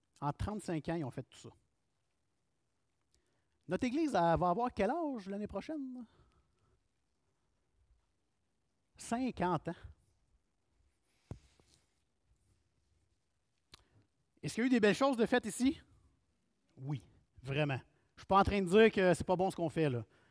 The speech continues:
Puis je le sais, des fois, il y a des gens qui me disent, « Pat, t'es un peu raide des fois. » Ouais, excusez, c'est ma façon, mais je me parle en vrai.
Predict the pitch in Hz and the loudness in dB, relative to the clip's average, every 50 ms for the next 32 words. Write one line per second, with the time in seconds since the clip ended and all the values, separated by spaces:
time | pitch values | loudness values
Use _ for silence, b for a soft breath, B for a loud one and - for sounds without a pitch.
0 | b b b 139 127 139 156 151 - 214 202 185 165 - - 208 196 175 151 147 | b b b -10 -6 -4 -4 -2 -2 0 0 2 0 0 0 0 0 2 2 2
1 | 143 135 170 185 - 180 147 131 143 151 - - 240 - - 151 - 180 170 - | 2 0 -2 -2 -4 -4 -6 -4 -6 -8 -8 -8 -10 -10 -10 -14 -12 -12 -12 -10
2 | 247 226 170 202 220 165 147 139 - - 185 B B B B B B B B B | -10 -8 -8 -8 -8 -10 -10 -12 -12 -12 -16 B B B B B B B B B
3 | B 175 185 196 180 - - - - 160 156 175 170 - 175 151 156 151 170 156 | B 2 4 4 4 2 -2 -6 -6 -4 -2 -2 0 0 0 -2 0 0 0 0
4 | - 170 180 214 202 160 147 127 147 139 - 147 147 143 135 127 123 120 117 127 | 0 -2 -2 0 0 0 0 0 0 -2 0 0 0 0 0 -2 -4 -6 -6 -8